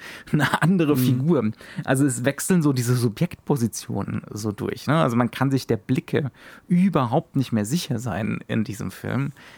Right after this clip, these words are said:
Speaker 1: Ähm, und das wird immer so lustig durchmischt, äh, und es wird unglaublich die Aufmerksamkeit drauf gezogen, ne?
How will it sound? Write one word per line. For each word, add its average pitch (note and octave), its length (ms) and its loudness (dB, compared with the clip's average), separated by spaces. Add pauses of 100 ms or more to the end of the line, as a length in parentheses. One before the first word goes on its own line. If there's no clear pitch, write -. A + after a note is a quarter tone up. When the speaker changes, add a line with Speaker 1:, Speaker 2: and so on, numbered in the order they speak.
(140)
Speaker 1:
Ähm, A2 300 0
und A2+ 280 -2
das - 140 -6
wird C3+ 100 -4
immer C3 140 -2
so A#2+ 100 0
lustig C#3 440 -2
durchmischt, C3 580 -2 (420)
äh, - 140 -12
und A2+ 540 -2
es - 160 -6
wird - 160 -6
unglaublich C#3 480 2
die - 100 -6
Aufmerksamkeit A2+ 720 -2
drauf - 220 -18
gezogen, - 460 -10 (200)
ne? E3 200 -2